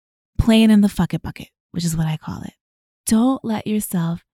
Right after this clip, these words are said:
get into the fuck it bucket, because those fuck it moments where you're like, "Oh, fuck it, this isn't working, I'm just gonna eat what I wanna eat."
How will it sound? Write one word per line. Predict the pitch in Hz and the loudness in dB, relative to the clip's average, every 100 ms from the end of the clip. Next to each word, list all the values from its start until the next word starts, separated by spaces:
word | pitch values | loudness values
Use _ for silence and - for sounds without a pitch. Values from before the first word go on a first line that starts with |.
| _ | _
get | - 175 175 | -4 -2 -2
into | - 175 170 170 | 0 0 0 -4
the | 165 | -6
fuck | - 170 156 | -6 -8 -6
it | 165 | -8
bucket, | 156 - - | -10 -10 -6
because | 185 - 185 | -6 -2 -2
those | 180 190 254 | -2 -2 -2
fuck | - - 180 175 | -4 -6 -4 -4
it | 240 | 0
moments | 240 247 254 262 - | 2 4 4 2 0
where | |
you're | 202 | -4
like, | 196 - | -4 -4
"Oh, | 240 | -6
fuck | 226 - - 165 | -6 -10 -6 -6
it, | 160 | -4
this | 165 190 | -2 0
isn't | 185 180 | -2 -2
working, | 185 180 180 | -4 -4 -4
I'm | |
just | 170 - | -4 -4
gonna | 170 - | -4 -4
eat | - | -8
what | 127 | -6
I | 151 | -6
wanna | 123 104 | -6 -8
eat." | - | -12